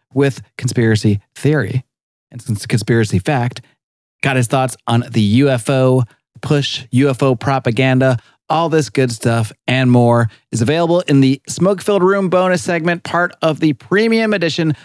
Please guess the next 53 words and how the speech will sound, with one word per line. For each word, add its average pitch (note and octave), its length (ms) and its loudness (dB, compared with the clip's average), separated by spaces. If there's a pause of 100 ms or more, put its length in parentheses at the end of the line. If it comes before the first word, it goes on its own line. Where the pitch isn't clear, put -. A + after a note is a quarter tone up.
the E3+ 100 0
full G3+ 500 0
edition F3+ 360 -2
of E3 260 -2
this D#3+ 140 0
show. D#3+ 200 -2
My D#3 140 0
friends, E3 320 -2
if D3 80 -4
you're D#3+ 180 -2
only F3 220 2
hearing C#3+ 460 0 (220)
the C3 100 2
regular D#3 540 0
old E3+ 400 2
version D#3 420 0
for D#3 180 2
the D3 80 -2
poors, D#3 640 0 (280)
my C#3+ 100 2
friends, C3 580 0 (680)
you're B2 100 2
missing B2 280 0
out A2 260 -2 (360)
on A2 280 0
one A#2 260 2
third G#2 360 -2
of A2 100 -12
this A2 100 -12
program. G#2 520 0 (260)
I - 40 -20
hate A2+ 200 0
to A2+ 60 -4
tell B2+ 200 2
you, G#2 200 0 (100)
but A2+ 120 2
I A2+ 60 0
gotta A#2+ 200 -2
be A2+ 100 0
the A2 100 -2
bearer A2 280 0
of G2 80 0
bad G#2+ 200 0
news. G#2+ 200 2
But B2 100 -2
the B2 80 -2
good E3 240 -2
news D#3 180 2
is D3 140 0
there B2+ 140 0
is A#2 100 2
a A2 60 -2
solution. C3 520 2